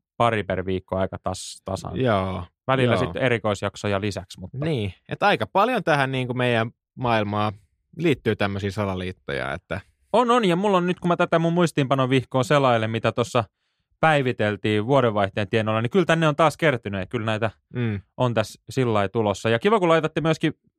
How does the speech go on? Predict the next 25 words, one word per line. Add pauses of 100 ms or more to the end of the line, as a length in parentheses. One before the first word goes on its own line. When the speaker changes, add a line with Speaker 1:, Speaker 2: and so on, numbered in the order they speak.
(140)
Speaker 1:
viestiä
ja (220)
ehdotatte,
että
hei,
ootteko
huomannut,
että
tää
juttu
on
salaliitto,
niin
Speaker 2:
Mm. (160)
Speaker 1:
on
myöskin (300)
kiva
meidän
tehdä,
ja
myöskin
samalla
sit
huomata,
että